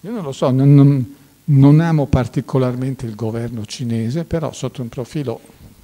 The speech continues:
così storiografico dire, "o questo o la morte", dice, beh, insomma. Tanto che i cinesi, che sono svelti anche loro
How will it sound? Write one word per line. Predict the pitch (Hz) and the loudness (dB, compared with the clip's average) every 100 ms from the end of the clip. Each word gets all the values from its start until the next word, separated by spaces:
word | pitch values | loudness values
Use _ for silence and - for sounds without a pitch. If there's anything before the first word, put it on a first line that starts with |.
| _ _ _ | _ _ _
così | _ 127 - | _ -14 -14
storiografico | - - 110 135 160 117 120 156 123 | -18 -12 -6 -4 -2 -4 -6 -8 -8
dire, | 113 117 107 _ _ _ | -6 -6 -8 _ _ _
"o | 156 | -4
questo | 143 170 175 - 127 | 0 0 0 -2 -4
o | 123 | 0
la | 147 | 0
morte", | 139 98 107 - 165 156 | -2 -4 -10 -10 -12 -12
dice, | - _ | -16 _
beh, | - | -20
insomma. | _ - 117 _ _ _ _ _ _ _ _ _ _ _ _ _ _ _ - _ _ _ _ - _ _ _ _ | _ -18 -18 _ _ _ _ _ _ _ _ _ _ _ _ _ _ _ -20 _ _ _ _ -20 _ _ _ _
Tanto | 135 135 | -10 -10
che | 123 | -12
i | 117 | -16
cinesi, | 127 160 139 175 | -10 -8 -6 -8
che | - 131 - - | -8 -10 -10 -18
sono | - 131 107 | -12 -12 -10
svelti | 101 120 110 110 | -8 -8 -8 -8
anche | 110 139 175 | -8 -8 -6
loro | 110 156 170 | -4 -6 -8